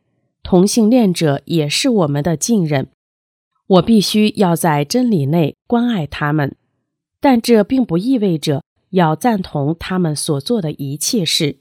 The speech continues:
天主教教理第两千三百五十八条上说，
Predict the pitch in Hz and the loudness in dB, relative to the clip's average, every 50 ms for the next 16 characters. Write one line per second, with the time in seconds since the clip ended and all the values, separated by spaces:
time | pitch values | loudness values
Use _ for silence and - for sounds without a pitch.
0 | _ _ _ _ _ _ _ _ _ _ _ _ _ _ _ _ _ _ - - | _ _ _ _ _ _ _ _ _ _ _ _ _ _ _ _ _ _ -2 2
1 | - 233 226 208 196 160 - 175 165 156 151 - 220 208 175 160 151 147 135 - | 4 4 4 4 2 0 0 -2 -2 -2 -2 0 0 0 0 0 -2 -2 -4 -6
2 | - _ _ _ _ _ _ _ _ _ - 220 214 202 185 180 170 156 151 165 | -8 _ _ _ _ _ _ _ _ _ 0 2 2 4 4 4 4 2 0 -2
3 | - 202 175 180 - - 247 240 247 247 185 147 - - 143 151 143 - - 151 | -2 -2 -2 -2 -2 -2 -2 -2 -2 0 0 0 0 -2 -2 -4 -2 -4 -4 -2
4 | 185 180 202 202 - 160 135 139 143 - 160 156 147 - - 175 165 160 165 | -2 -2 -2 -4 -6 -6 -6 -6 -4 -4 -4 -4 -4 -4 -2 0 0 0 -2